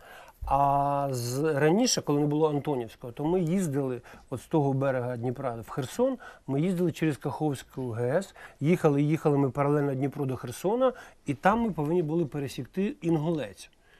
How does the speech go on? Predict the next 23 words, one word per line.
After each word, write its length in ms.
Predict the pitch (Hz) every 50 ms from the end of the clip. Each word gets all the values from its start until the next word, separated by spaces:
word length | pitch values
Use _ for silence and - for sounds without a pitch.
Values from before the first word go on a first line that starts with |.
| _ _ _
І 100 | - 139
оцей, 400 | 139 127 - - 180 180 175 139 143
е, 360 | 147 147 143 143 143 143 143
міст, 460 | 135 139 147 160 156 - - - -
е, 520 | - - 143 139 135 135 131 131 127 127 127
вздовж 440 | 117 113 113 117 147 143 135 -
Інгул-, 500 | 139 127 120 120 127 131 131 175 127 135
Інгульця, 520 | 135 123 120 123 120 113 - - 214 254 285 - - - - - -
він 120 | 143 185 185
селі 260 | - - 165 196 180
Дар'ївка. 560 | 135 135 127 113 110 110 110 - - 180 214 233 - - - - _ _ _
І 220 | - 143 139 135 127
він, 200 | 120 160 190 214
власне 360 | 170 151 165 160 - 156 135
кажучи, 320 | - 165 165 151 - 156
теж 300 | 127 - 175 170 143 139
є 80 | 151 156
важливим, 540 | 156 165 151 143 170 180 160 123 110 107 104 - - - _ _
тому 280 | _ - 135 143 151 151
що, 280 | 127 - - - 147 139
а 320 | 135 139 135 143 151 139
куди 260 | 131 - 165 147 165 135
тікати 460 | - 143 - 156 123 117 - -